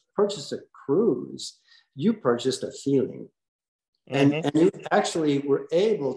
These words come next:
Speaker 1: to receive, you know, that, that value of that purchase in advance, even before you went on the cruise, right? So,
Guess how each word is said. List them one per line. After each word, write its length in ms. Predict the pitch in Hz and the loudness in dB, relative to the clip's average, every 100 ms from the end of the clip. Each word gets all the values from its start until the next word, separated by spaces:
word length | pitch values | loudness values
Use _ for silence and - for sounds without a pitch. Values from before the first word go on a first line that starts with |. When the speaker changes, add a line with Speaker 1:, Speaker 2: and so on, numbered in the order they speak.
| - | -6
Speaker 1:
to 240 | 135 131 131 _ _ _ _ 120 - 123 | -4 -2 -4 _ _ _ _ -20 -10 -6
receive, 560 | 139 135 - 185 208 - | -4 -4 -2 2 4 2
you 100 | 135 | 2
know, 120 | 131 123 | 2 2
that, 220 | 131 - - | -2 -2 -2
that 280 | 123 120 117 | 0 0 -2
value 600 | 131 180 240 139 110 - - _ - | -2 0 0 -2 -4 -8 -18 _ -12
of 120 | 135 | -6
that 260 | 139 131 - | -4 -4 -2
purchase 560 | 131 123 143 135 - - | -2 0 0 0 -2 -2
in 140 | 139 135 | 0 0
advance, 580 | 135 202 135 117 - - | -2 -2 -2 -6 -12 -6
even 220 | 175 175 | -2 0
before 320 | 139 - 165 | 0 -2 -2
you 120 | 147 143 | 2 2
went 120 | 147 | 4
on 80 | 135 | 2
the 100 | - | 0
cruise, 640 | 196 208 - - - - _ _ _ _ - | 2 2 2 -8 -16 -16 _ _ _ _ -2
right? 340 | 143 214 - | 2 2 -2
So, 320 | - 165 151 | -2 2 2